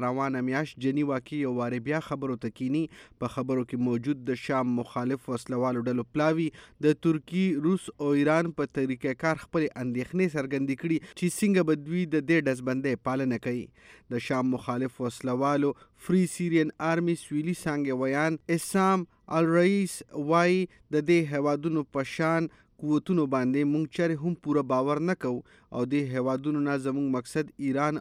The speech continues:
او روس دي، خو دا وار موږ په دې قانع یو چې روس خپله رویه بدله کړې. د شام مخالف وسلوالو پلاوي مشر محمد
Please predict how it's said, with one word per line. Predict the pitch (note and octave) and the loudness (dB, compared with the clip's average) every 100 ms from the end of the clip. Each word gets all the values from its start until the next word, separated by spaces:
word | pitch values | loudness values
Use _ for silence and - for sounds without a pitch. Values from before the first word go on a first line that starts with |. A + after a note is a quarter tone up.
| - | -4
او | C3 D3 | -4 0
روس | G#3 - F3 | 0 -2 -6
دي، | - - - | -8 -10 -4
خو | D3+ F3 | 2 4
دا | F#3 | 4
وار | G3 F#3+ | 2 2
موږ | F#3+ F3 | 0 0
په | D#3 | -2
دې | E3+ - | -2 0
قانع | C#3+ D3 F3 | -2 0 -2
یو | F#3 | -2
چې | F#3 D3 D3+ | -4 0 2
روس | G3+ - | 2 0
خپله | - F3+ D3 | 0 2 4
رویه | C#3 C#3 D3+ E3+ B2 A#2+ | 2 2 2 2 2 0
بدله | B2 B2+ A#2+ | 0 -2 0
کړې. | C3+ A#2 G2+ - _ _ _ _ _ - F3+ | -2 -2 -6 -12 _ _ _ _ _ -4 -2
د | F#3 | 0
شام | G#3+ G3+ F#3+ | 0 0 0
مخالف | F#3 F3+ F3 F3+ E3+ | 0 0 0 -2 -4
وسلوالو | D#3+ D#3+ D#3+ F3 E3 - | -4 -2 0 0 -2 0
پلاوي | D#3+ D#3+ D#3 | 0 0 -2
مشر | F3 - D#3 C#3+ | -2 -2 -4 -4
محمد | C#3+ D#3 D3 | -6 -4 -4